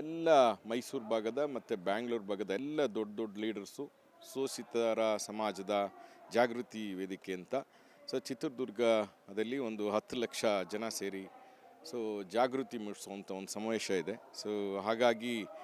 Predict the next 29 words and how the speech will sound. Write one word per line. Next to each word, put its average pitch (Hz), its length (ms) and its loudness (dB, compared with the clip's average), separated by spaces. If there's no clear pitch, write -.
ಇವತ್ತು 123 280 0
ಎಲ್ಲ 180 300 4
ಸಮಾಜದ 113 520 2
ನಾಯಕರುಗಳು, 87 460 -4
ಎಲ್ಲ, 170 160 6
ಎಲ್ಲ 127 120 2
ಹಿಂದುಳಿದ 110 420 0
ಸಮಾಜದ 101 380 -6
ಎಲ್ಲ 170 320 4
ನಾಯಕರುಗಳು 110 480 -2
ಸೇರಿದ್ದಾರೆ. 92 380 -6
So 123 60 -2
ಡಯಾಸು 139 440 6
ತುಂಬೋಗಿದೆ. 98 460 0
ತದನಂತರ 139 500 0
ಈ - 100 4
ಕಡೆ 117 160 6
ಆಪೋಸಿಟ್ 123 460 0
ಡಯಾಸು 117 300 4
ಕೂಡ 104 120 -2
ಎಲ್ಲರೂ 160 420 8
ಲೀಡರ್ಸ್ 110 340 2
ಇದ್ದಾರೆ. 78 200 -6
ತುಂಬ 95 160 -8
ಮೇಯರ್ಸು, 95 460 -6
ಮಾಜಿ 98 320 -4
ಮೇಯರ್ಸು, 87 420 -10
ಎಕ್ಸ್ 101 180 -6
ಜಿಲ್ಲಾ 104 180 4